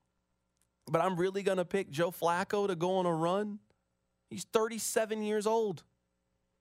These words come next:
I don't like Miami. I just, I'm not a Miami believer.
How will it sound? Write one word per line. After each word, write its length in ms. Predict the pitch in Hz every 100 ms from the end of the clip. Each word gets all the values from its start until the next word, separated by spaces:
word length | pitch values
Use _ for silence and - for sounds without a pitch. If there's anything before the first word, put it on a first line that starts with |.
| _ _ _ _ _ _ _ _ _ _ _ _ _ _ _ _ _ _ _ _ _ _ _ _ _ -
I 60 |
don't 300 | 196 254 202
like 280 | 196 233 202
Miami. 640 | 202 202 196 220 233 190
I 100 | 170
just, 300 | 180 233 - -
I'm 120 | 196
not 220 | 196 220
a 60 | 226
Miami 540 | 208 202 208 220 220
believer. 640 | 175 165 208 240 233 190